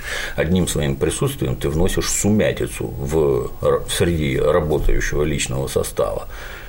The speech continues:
Ну, давайте распространять слухи. Погибло триста человек, погибло пятьсот человек, власти скрывают.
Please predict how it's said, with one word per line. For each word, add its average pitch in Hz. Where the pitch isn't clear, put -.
Ну, 73
давайте 69
распространять 76
слухи. 65
Погибло 67
триста 90
человек, 90
погибло 67
пятьсот -
человек, 85
власти 76
скрывают. 64